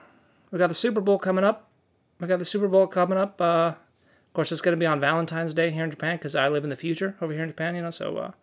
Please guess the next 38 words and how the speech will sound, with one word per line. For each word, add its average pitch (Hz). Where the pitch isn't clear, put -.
so -
it 135
comes 151
on 151
at 143
eight 156
thirty 160
in 156
the 139
morning 147
here 165
on 123
Valentine's 156
Day. 151
I'm 214
gonna 151
go 143
over 139
to 147
my 139
buddy's 135
house, 151
and, 127
uh, 69
he 175
lives, 147
like, 117
uh, 120
hour 139
and 135
a 135
half 135
away, 143
you 143
know, 143
so 127
I 117
gotta, 120